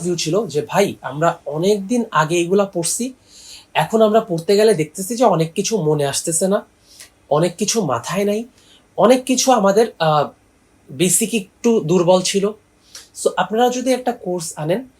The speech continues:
তাইলে আমরা আপনাদের কোর্সের সাথে সাথে আমাদের ল্যাকিংসগুলো বা এই যে যেগুলো আমরা আগে পড়ছি,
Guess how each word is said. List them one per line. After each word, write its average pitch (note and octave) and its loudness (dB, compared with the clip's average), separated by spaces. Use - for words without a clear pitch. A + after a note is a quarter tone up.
তাইলে G#3 4
আমরা F#3 2
আপনাদের D#3 -4
কোর্সের D3 -4
সাথে F3 -8
সাথে G#3+ -6
আমাদের D3+ -2
ল্যাকিংসগুলো E3 -4
বা D#3+ -2
এই G#3+ 0
যে F#3+ -2
যেগুলো E3+ -2
আমরা E3+ 2
আগে D3 -2
পড়ছি, D#3+ -6